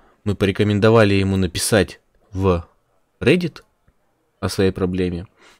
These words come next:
Если он решится на это дело, эм,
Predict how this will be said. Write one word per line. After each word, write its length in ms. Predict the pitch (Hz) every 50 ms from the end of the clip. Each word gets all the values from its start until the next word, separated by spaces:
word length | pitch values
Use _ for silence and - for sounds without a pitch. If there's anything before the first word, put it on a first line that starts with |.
| - - - - -
Если 480 | 92 87 110 147 156 - - 123 123
он 540 | 123 - 135 123 123 117 113 110 104 98 95 - _ _ _ _ _ -
решится 560 | 98 104 113 - 214 214 - - 151 131 113 - _ _ _ _ _ _ _
на 80 | - 95
это 180 | 92 - -
дело, 440 | 90 92 98 92 85 82 82 101 110 _ _ _ _ _ _ _ _ _ _ _ _ _ _ _ _ _ _ _ _ _ _ _ _ _ _ _ _ _ _ _
эм, 640 | - 107 104 101 101 98 95 95 95 95 92 92